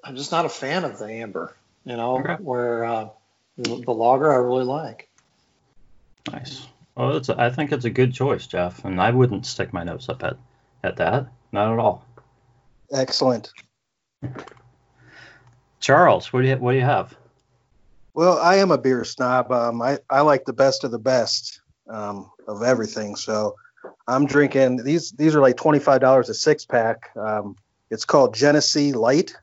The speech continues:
Speaker 3: in a blue can. It's pretty fantastic.
Speaker 1: <laughs>
Speaker 2: Genesee Light. Nice. <laughs>
Speaker 3: Oh, wait, maybe that was twenty-five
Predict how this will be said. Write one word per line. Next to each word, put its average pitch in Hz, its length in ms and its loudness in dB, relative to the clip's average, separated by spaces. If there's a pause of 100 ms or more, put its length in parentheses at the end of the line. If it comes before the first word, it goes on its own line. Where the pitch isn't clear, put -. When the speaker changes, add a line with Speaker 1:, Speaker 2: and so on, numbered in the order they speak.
(140)
Speaker 3:
in 123 100 -6
a 117 40 -2
blue 127 200 2
can. 139 300 0 (540)
It's - 80 -20
pretty 127 180 0
fantastic. 131 640 0 (480)
Speaker 1:
<laughs> - 60 -10
Speaker 2:
Genesee 135 400 4
Light. 120 360 2 (140)
Nice. - 380 -8 (1160)
<laughs> 185 120 0 (3750)
Speaker 3:
Oh, 180 140 6
wait, 170 300 6
maybe 202 260 4
that 196 200 4
was 165 200 0
twenty-five 170 800 2